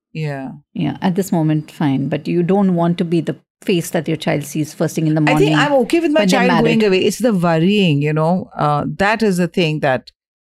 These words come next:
Speaker 1: you know, hoping that they'll settle well, they'll find the right kind of friends. That is so important. Sangat is everything, right?
Speaker 2: Yeah, but we plea bargained when we had kids, not to keep our hearts outside our bodies.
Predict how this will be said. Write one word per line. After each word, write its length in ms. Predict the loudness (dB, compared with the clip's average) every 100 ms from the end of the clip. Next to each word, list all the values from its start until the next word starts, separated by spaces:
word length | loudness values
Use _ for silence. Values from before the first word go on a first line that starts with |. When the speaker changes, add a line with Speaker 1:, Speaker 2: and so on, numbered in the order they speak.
| _ -6
Speaker 1:
you 100 | -2
know, 120 | 2
hoping 360 | 2 2 2 2
that 140 | 2
they'll 180 | 0 0
settle 420 | 0 0 2 2
well, 280 | 2 2 2
they'll 200 | 2 0
find 320 | 0 0 2
the 100 | 2
right 260 | 2 0 0
kind 260 | -2 0 -2
of 140 | -4
friends. 720 | -2 0 4 4 2 0 -2 _ _ -2
That 180 | 0
is 160 | 0 0
so 140 | 0
important. 540 | 0 0 0 2 2 2
Sangat 380 | 2 2 2 2
is 120 | 2
everything, 640 | 2 0 -2 -2 -4 -6 -6
right? 360 | -4 -2 -2 -6 _
Speaker 2:
Yeah, 180 | -2 0
but 160 | -2 -2
we 220 | -2 -2 -2
plea 260 | 0 0
bargained 460 | 2 2 2 0 0
when 140 | 0
we 100 | 0
had 240 | -2 -4 -2
kids, 280 | -4 0
not 180 | 0 0
to 60 | 0
keep 180 | -2 -2
our 80 |
hearts 280 | 0 0 0
outside 300 | -2 -2 -2
our 80 | 0
bodies. 520 | -2 -2 -2 -4 -8